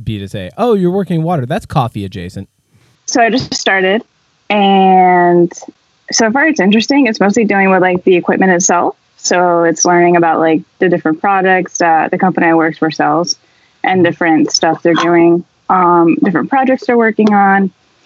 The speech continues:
Speaker 2: Um, one of their biggest customers is Pfizer. So working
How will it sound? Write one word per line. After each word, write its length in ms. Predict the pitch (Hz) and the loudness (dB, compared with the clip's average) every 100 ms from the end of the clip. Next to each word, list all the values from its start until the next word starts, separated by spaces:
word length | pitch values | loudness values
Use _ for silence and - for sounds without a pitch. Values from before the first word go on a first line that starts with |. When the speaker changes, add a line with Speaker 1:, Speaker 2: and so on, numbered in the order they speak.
| - - _ _ | -20 -20 _ _
Speaker 2:
Um, 640 | 208 202 180 170 170 180 - _ - | -2 0 2 2 2 -2 -8 _ -4
one 160 | 214 | -2
of 100 | 202 | 0
their 160 | 190 185 | 2 0
biggest 480 | 185 175 180 170 - | 0 0 0 -2 -2
customers 440 | 180 - 185 170 | -4 0 0 0
is 160 | 160 - | -2 -2
Pfizer. 520 | 175 165 170 175 180 - _ _ _ | -4 -2 -2 -2 -4 -10 _ _ _
So 180 | - 185 | -4 0
working 720 | 165 160 170 170 170 170 170 | 0 0 0 2 2 2 2